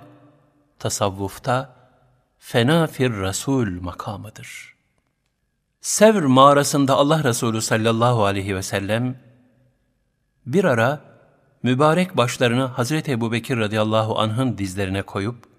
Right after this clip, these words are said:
hafif bir uykuya dalmışlardı. O esnada Ebubekir radıyallahu anh mağarada kendilerine çok yakın bir yerde küçük bir delik gördü. Herhangi bir zararlı haşeratın çıkıp da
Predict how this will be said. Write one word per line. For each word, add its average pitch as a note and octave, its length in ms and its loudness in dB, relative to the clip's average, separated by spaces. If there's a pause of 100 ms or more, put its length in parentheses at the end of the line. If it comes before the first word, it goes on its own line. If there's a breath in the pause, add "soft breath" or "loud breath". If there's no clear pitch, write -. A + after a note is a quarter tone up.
(720)
hafif - 520 -10
bir A#2 200 -2
uykuya G#2 420 -6
dalmışlardı. - 680 -12 (1000)
O F#3 100 2
esnada D#3+ 480 2
Ebubekir C#3+ 440 -2
radıyallahu C3+ 600 0
anh C3+ 180 -2 (960)
mağarada E3 580 2
kendilerine D3+ 520 -2
çok G#3+ 260 -4
yakın C3+ 320 -2
bir A#2+ 80 0
yerde A#2+ 340 -2
küçük F3+ 340 -8
bir A2 160 -2
delik G2+ 280 -6
gördü. F2 340 -14 (920)
Herhangi F3 480 2
bir D3+ 120 0
zararlı C#3 420 2
haşeratın C3 600 0
çıkıp - 360 -8
da G#2 160 0